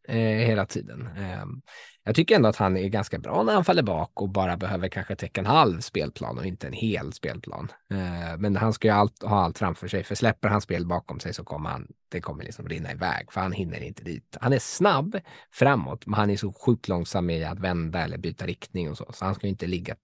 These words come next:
tight i sitt coverage. Eh, han skulle aldrig kunna spela man någon, till exempel. Eventuellt kunna trycka till någon tight end, eh, nere nära linjen, eventuellt. Eh, men ingen liksom coverage safety, utan mer som en, eh,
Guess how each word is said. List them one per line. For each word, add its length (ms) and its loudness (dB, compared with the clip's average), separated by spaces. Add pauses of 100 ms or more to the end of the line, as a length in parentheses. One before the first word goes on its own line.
tight 320 -4
i 40 -8
sitt 200 -10
coverage. 500 -12 (100)
Eh, 60 -10 (280)
han 140 6
skulle 260 6
aldrig 140 4
kunna 160 -2
spela 200 -4
man 380 -6 (280)
någon, 180 -10
till 120 -14
exempel. 360 -12 (140)
Eventuellt 580 6
kunna 200 2
trycka 280 -2
till 200 2
någon 140 -6
tight 200 -2
end, 260 -4 (640)
eh, 300 -2
nere 280 2
nära 260 2
linjen, 420 -2
eventuellt. 680 0 (680)
Eh, 500 8 (600)
men 140 12
ingen 260 12
liksom 280 8
coverage 460 8
safety, 420 4
utan 180 2
mer 160 6
som 220 0
en, 280 -2
eh, 360 -2